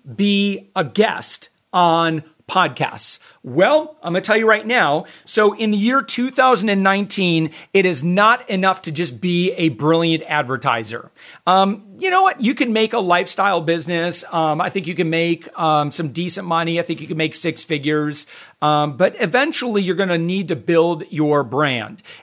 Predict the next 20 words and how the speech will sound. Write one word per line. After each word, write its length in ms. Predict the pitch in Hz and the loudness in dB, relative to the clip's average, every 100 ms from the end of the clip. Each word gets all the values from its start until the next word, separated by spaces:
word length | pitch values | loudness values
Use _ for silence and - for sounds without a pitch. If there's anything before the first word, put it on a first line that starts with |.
| - | -4
and 120 | 160 | 0
you're 100 | 160 | 0
gonna 200 | 220 240 | 0 0
need 220 | 214 196 | 0 0
to 60 | 175 | 0
build 360 | 147 190 180 | 0 0 0
yourself 420 | 175 165 170 156 - | -2 -2 0 0 0
up 260 | 214 196 - | -2 -2 -2
as 400 | 208 208 214 202 - | 0 0 0 -4 -6
a 260 | 185 180 | -2 -2
subject 360 | 175 185 156 175 | -2 -4 -4 -4
matter 300 | 170 160 156 | 0 2 2
authority, 420 | 147 175 156 120 | 0 0 0 0
like 220 | 107 180 156 | -4 -4 -2
you 260 | 208 269 | 0 0
or 280 | - 220 220 | 4 6 6
somebody 480 | - 214 214 175 156 | 4 0 2 2 0
with 180 | 160 160 | -2 -2
your 100 | 156 | -4
company. 360 | 165 131 113 | -4 -6 -14